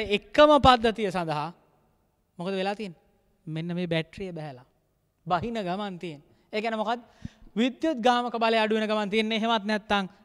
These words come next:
ඒකෙන් හම්බ වෙන ධාරාව අඩු වෙන ගමන් තියෙන්නේ. එහෙනම් ඔයා මේකට පාවිච්චි කරන්න ඕනේ.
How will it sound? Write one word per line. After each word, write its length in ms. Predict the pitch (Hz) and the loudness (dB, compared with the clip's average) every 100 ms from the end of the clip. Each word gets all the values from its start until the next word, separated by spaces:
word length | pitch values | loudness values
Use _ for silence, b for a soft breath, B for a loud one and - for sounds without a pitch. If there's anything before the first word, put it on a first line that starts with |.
| _ | _
ඒකෙන් 300 | 190 190 190 | 0 2 -2
හම්බ 200 | 175 180 | -2 -2
වෙන 200 | 170 170 208 b b _ | -2 -2 -4 b b _
ධාරාව 720 | 156 175 202 190 175 165 170 233 _ _ | -4 0 0 -2 -2 -2 -4 -10 _ _
අඩු 200 | 165 156 | -4 -2
වෙන 220 | 151 143 | -4 -4
ගමන් 320 | 135 127 131 | -6 -6 -8
තියෙන්නේ. 360 | 143 127 110 113 | -10 -12 -14 -18
එහෙනම් 340 | - 165 156 160 _ | -6 -2 -2 -4 _
ඔයා 400 | 160 165 170 175 | -2 0 2 0
මේකට 360 | 160 147 147 147 | -2 -4 -6 -6
පාවිච්චි 500 | 147 139 143 139 - | -4 -4 -4 -8 -10
කරන්න 320 | 143 135 131 | -8 -8 -8
ඕනේ. 260 | 127 120 123 | -10 -10 -12